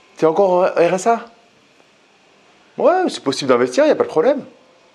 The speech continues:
D'ici trois mois, ah, pff, avec, euh, dix minutes par jour, je pense que tu peux être à deux mille euros.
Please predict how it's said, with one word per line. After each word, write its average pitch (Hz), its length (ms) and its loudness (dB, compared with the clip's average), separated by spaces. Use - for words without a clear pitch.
D'ici 151 180 -6
trois 180 180 0
mois, 233 380 0
ah, 107 360 2
pff, - 100 -18
avec, 113 260 -2
euh, 123 100 2
dix 127 200 -4
minutes 175 240 -2
par 175 160 2
jour, 170 280 2
je - 60 -10
pense 143 160 -2
que - 80 -8
tu 127 100 -10
peux 127 100 0
être 131 100 0
à 123 80 2
deux 120 80 0
mille 117 160 0
euros. 90 200 -2